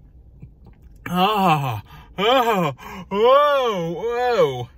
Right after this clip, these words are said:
Woo! That is some gingery drink.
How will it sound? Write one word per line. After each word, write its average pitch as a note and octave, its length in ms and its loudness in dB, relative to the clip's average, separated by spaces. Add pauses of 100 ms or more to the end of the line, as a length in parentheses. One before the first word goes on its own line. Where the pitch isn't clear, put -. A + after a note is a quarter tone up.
(340)
Woo! G4+ 520 4 (600)
That F3 180 -6
is D3+ 100 -6
some B2+ 240 -10
gingery F#3 880 -4
drink. C#3 680 -12